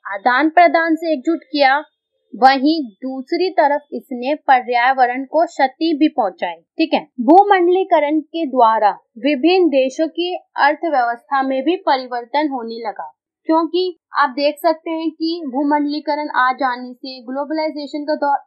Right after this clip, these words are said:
आ जाने से जो उपभोक्ता है उसकी जो डिमांड है वो भी बढ़ने लगी और उसकी जो लाइफस्टाइल है उसमें भी बहुत ज्यादा चेंजेस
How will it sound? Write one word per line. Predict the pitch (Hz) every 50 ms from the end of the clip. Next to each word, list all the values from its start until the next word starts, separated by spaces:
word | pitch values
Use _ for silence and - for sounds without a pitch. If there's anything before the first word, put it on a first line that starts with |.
| -
आ | 226 240 269 277
जाने | 262 269 233 220 214 208 208 196
से | 196 _ _ 247 233 240 262 294 302 _ _ _ _ _ _ _
जो | 277 226 320 349 294 -
उपभोक्ता | 277 254 202 202 247 269 269 269 277 _ 320 320 320
है | 285 247 208 196 202 _ _ _ _ _ _ _ _ _ _ _ 427
उसकी | - 311 - _ _ 330 359 339
जो | 349 370 285
डिमांड | 294 277 262 254 254 262 262 285 277 285
है | 247 226
वो | 220 254 254
भी | 247 302 302
बढ़ने | 247 302 302 294 294 311 320
लगी | 320 311 - 302 302 311
और | 302 - - 262
उसकी | 262 262 _ 302 285
जो | 302 311
लाइफस्टाइल | 285 262 247 240 262 262 _ - - _ - 285 254 262 277 277
है | 254 226
उसमें | 214 - _ - 277 277
भी | 262 302
बहुत | 262 240 240 233
ज्यादा | 220 240 233 226 233 294
चेंजेस | 302 _ 349 294 277 269 262 247 294 349 330